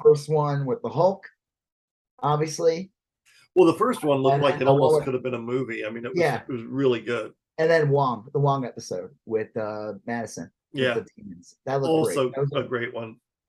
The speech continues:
Speaker 1: Yeah, that, that's, to me, I like the first one just 'cause the Hulk's in it and it's an origin. But right now, the best episode is the fourth one.
Speaker 2: Yeah,
Speaker 1: With
Speaker 2: the, the
Speaker 1: Wong.
Speaker 2: one with Wong and Madison.
Speaker 1: Yeah.
Speaker 2: That was great.
Speaker 1: And then all, with all the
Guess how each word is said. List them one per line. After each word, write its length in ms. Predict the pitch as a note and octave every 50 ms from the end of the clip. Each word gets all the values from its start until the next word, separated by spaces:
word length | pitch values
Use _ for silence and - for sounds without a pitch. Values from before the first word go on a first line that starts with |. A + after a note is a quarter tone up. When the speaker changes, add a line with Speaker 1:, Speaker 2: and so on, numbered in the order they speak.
| _ _ _
Speaker 1:
Yeah, 180 | E3+ G#3+ F#3+ D#3
that, 300 | D3 F3 G3 A#3 A#3 -
that's, 340 | - B3+ C#4 D4 - - -
to 100 | - -
me, 420 | B3+ A#3+ A3+ G#3+ G3 F#3+ G3 F3 - _ _ _ _ _ _ _ _ _ _ _ - - -
I 100 | F3+ G#3 A#3+
like 160 | C#4 B3+ B3+
the 80 | A#3
first 280 | - - G3+ F#3+ G3 -
one 140 | G3+ F#3 E3+
just 140 | D#3+ D3+ -
'cause 120 | F3 D3+
the 80 | D3 C#3
Hulk's 320 | D#3 E3 D#3+ D3+ - -
in 140 | E3 D#3+ D#3
it 220 | D#3 D#3 D3+ D3+ C#3+
and 80 | C#3+ C#3
it's 100 | B2 A#2+
an 80 | B2
origin. 440 | C3 C#3+ D3 D3+ D3 F3 F3 F3 F3+ _ _ _ _ _ -
But 60 | B2+
right 200 | C#3+ D#3+ E3 D#3+
now, 240 | E3 D#3+ D3+ D3+ C#3+
the 100 | C#3 C#3
best 300 | C3+ C#3+ C3+ C3 B2 -
episode 460 | C3 - - - - B2+ A#2 A2 A2 A2 -
is 160 | B2 A#2+ A#2
the 80 | - -
fourth 260 | - - F#2+ F#2 -
one. 140 | - - - _ _ _ _ _ -
Speaker 2:
Yeah, 160 | D3 C3+ A#2+ G2
Speaker 1:
With 100 | - - C#3
Speaker 2:
the, 40 | D3
the 20 |
Speaker 1:
Wong. 220 | D#3+ D#3+ D#3 D3 C#3+
Speaker 2:
one 160 | C#3 C3+ C3+
with 140 | C3 B2+ -
Wong 300 | C3+ B2 A#2 A#2 - -
and 100 | - A#2+
Madison. 420 | A#2+ - - - - - - -
Speaker 1:
Yeah. 140 | D#3+ D3 -
Speaker 2:
That 80 | - -
was 140 | - -
great. 220 | - - B2+ B2 C3
Speaker 1:
And 120 | D#3 D#3
then 120 | D3+ D3+ D3
all, 220 | D3 C#3+ C#3+ C#3+ -
with 160 | C#3+ C#3+ -
all 100 | D#3+ D#3+
the 80 | D3+